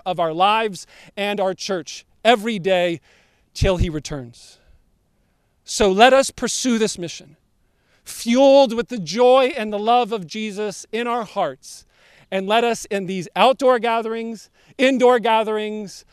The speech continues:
quiet times at home, reaching out to our next door neighbors, however God's Spirit leads and fills you, let's make much of Jesus, opening wide the gates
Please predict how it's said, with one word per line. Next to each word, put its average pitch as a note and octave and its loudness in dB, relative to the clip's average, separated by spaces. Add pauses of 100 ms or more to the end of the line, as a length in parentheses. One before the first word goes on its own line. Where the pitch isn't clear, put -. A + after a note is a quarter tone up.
(280)
quiet B3+ 6
times A3+ -6
at A3 -2
home, G3+ -4 (280)
reaching B3+ -2
out B3 0
to A3+ -6
our A3+ 0
next G#3+ -6
door G3 -6
neighbors, F3+ -8 (340)
however A3+ 2
God's F#3+ 0
Spirit G#3 -6
leads G#3+ -6
and F#3 -12
fills F3+ -8
you, D3 -14 (640)
let's G3 -6
make F#3 -8
much E3 -12
of C#3+ -18
Jesus, C#3 -18 (360)
opening G3+ -6
wide D3 -8
the C3+ -16
gates C#3+ -14